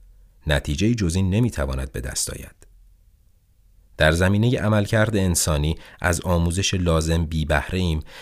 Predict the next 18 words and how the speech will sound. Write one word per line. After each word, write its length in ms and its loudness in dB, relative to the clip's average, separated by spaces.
و 140 4
مسائلمان 760 2
را 80 0
هم 240 0
نمی‌شناسیم. 760 -6
چرا 320 2
ازدواج‌ها 580 -2
تا 300 -6
این 220 -2
اندازه 480 -4
در 180 -6
هم 200 -8
فرو 260 -8
می‌پاشند؟ 760 -8
جواب 400 4
ساده 340 2
ای 120 2
دارد، 400 -2